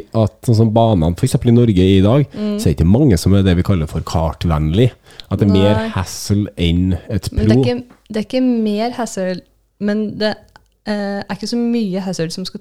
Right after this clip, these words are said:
Speaker 2: til. Hassle? Hassle. <laughs> Det er ikke så mye, eh, eh,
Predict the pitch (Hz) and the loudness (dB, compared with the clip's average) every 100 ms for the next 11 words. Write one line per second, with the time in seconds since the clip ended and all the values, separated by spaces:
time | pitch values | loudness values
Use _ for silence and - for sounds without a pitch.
0 | _ - - 185 196 208 - _ _ _ | _ -14 -10 -8 -8 -10 -12 _ _ _
1 | _ _ _ 175 - 240 254 _ _ _ | _ _ _ -12 -10 -14 -16 _ _ _
2 | _ _ - - - - - - - - | _ _ -10 -6 -4 -4 -6 -10 -12 -20
3 | - - - - - 214 233 240 247 214 | -16 -10 -10 -8 -4 -2 -2 0 0 0
4 | 202 196 208 208 _ - - 202 202 202 | -2 -4 -6 -8 _ -20 -16 -8 -4 -4
5 | 196 - - - 196 196 196 | -4 -8 -14 -10 -8 -6 -8